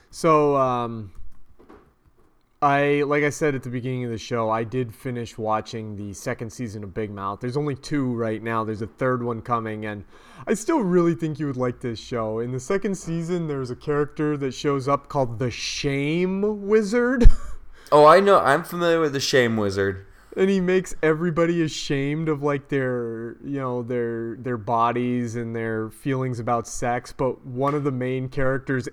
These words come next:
Speaker 1: Andrew, realizes that he, like, gets turned on by <laughs> being shamed. So he ends up briefly dating one of the popular girls who's, like, a bully because she, like,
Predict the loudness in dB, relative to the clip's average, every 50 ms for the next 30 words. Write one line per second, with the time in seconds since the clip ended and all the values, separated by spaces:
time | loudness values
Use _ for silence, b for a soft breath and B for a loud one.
0 | -10 -8 -6 -6 -4 -4 -4 -6 -4 -4 -4 -2 -2 -2 -2 -4 -4 -4 -2 -2
1 | 0 0 2 2 2 2 0 0 -2 -2 -2 -2 -2 0 0 0 2 2 2 2
2 | 2 0 0 -2 0 -2 -4 -4 -4 -6 6 8 8 8 8 4 0 0 0 2
3 | 2 2 2 0 0 0 0 2 2 0 -2 -2 4 10 10 10 10 10 6 4
4 | 0 -2 4 6 6 6 8 6 4 0 0 -2 -2 -2 -2 -2 -2 -2 -2 -2
5 | -2 -6 -6 B B B B B B B B B -2 2 4 6 6 6 4 2
6 | 2 2 2 2 2 0 0 0 2 2 2 0 -2 -6 -6 -4 -2 -2 -2 -2
7 | -2 0 0 0 0 -2 -2 -2 -2 0 0 0 0 -2 -2 -4 -6 -6 -6 -6
8 | -4 -4 -4 -4 -6 -6 -4 -2 -2 -2 0 -2 -4 -6 -8 -2 0 2 2 2
9 | 2 0 0 0 2 0 0 0 0 0 2 0 0 -2 -4 -2 -2 -2 -2 -2
10 | -4 -4 -4 -6 -2 0 0 2 2 2 0 0 0 -2 -4 -6 -2 -2 -2 -2
11 | -2 -4 -6 -6 -4 -4 -2 -2 -2 -2